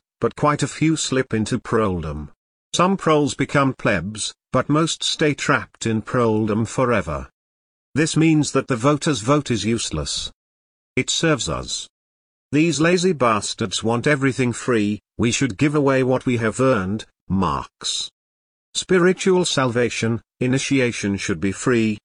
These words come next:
a Jesus Messiah saved them. Everything should be free for them.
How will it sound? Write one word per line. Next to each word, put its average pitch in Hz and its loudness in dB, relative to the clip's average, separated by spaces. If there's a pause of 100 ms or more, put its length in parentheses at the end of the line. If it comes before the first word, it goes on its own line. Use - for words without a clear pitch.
(120)
a 117 2
Jesus 135 2
Messiah 117 0
saved 123 -2
them. 73 -6 (640)
Everything 170 2
should 147 -2
be 117 -2
free 135 0
for 107 0
them. 67 -6